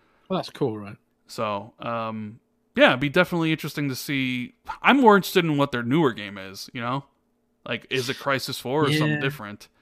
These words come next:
Speaker 1: Is it Rise?
Speaker 2: <sighs> People want a Rise two. And, I mean
Speaker 1: I own a Rise two. I, I swear, like, if, if it's the next Crysis, I'll shrug. But if it's Rise, I'll be like, "Yeah."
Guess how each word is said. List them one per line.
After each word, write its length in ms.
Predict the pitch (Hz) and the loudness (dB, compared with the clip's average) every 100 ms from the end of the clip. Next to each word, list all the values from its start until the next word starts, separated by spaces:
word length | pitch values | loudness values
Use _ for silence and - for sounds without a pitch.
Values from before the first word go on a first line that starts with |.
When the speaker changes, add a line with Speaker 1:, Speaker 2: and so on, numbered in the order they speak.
| _ _ _ - | _ _ _ -6
Speaker 1:
Is 120 | 131 | -4
it 140 | 120 | 2
Rise? 800 | 135 160 170 190 220 - - - _ - | 8 10 10 10 8 6 -4 -14 _ -2
Speaker 2:
<sighs> 720 | 175 - - - - - 143 | 2 2 2 2 0 -2 -2
People 280 | 165 160 156 | -6 -4 0
want 280 | 156 151 147 | 4 4 4
a 40 | |
Rise 380 | 143 147 139 - | 4 4 4 -2
two. 460 | - 165 131 123 117 - - _ - | 0 2 2 -2 -8 -16 -20 _ -14
And, 240 | 120 120 | -12 -8
I 80 | 123 | -4
mean 240 | 131 127 | -2 4
Speaker 1:
I 140 | 165 262 | 8 8
own 80 | 285 | 10
a 80 | |
Rise 280 | 165 143 139 | 8 6 0
two. 200 | - 156 - - - | 0 0 0 -12 2
I, 220 | 170 180 185 | 4 6 4
I 20 | |
swear, 320 | 190 214 175 | 8 8 10
like, 380 | 147 147 127 - _ _ _ _ _ _ _ _ _ _ _ - | 8 6 2 -14 _ _ _ _ _ _ _ _ _ _ _ -2
if, 260 | 175 170 | -2 0
if 140 | 170 190 | 0 2
it's 280 | 196 - 160 _ - | -2 -4 -14 _ 0
the 120 | 160 | 2
next 280 | 156 165 - | 4 2 0
Crysis, 420 | - 147 151 151 143 | 0 2 2 -2 0
I'll 100 | 139 | -2
shrug. 340 | - 139 117 - _ _ _ - | 0 -2 -2 -8 _ _ _ -8
But 80 | 139 | -4
if 80 | |
it's 140 | 156 143 | -4 0
Rise, 560 | 135 135 147 156 - - | 0 2 2 0 -6 -2
I'll 120 | 135 | -2
be 100 | 131 | 0
like, 180 | 131 123 | -4 -6
"Yeah." 680 | 165 277 269 247 226 214 202 | -6 0 2 2 0 -2 -2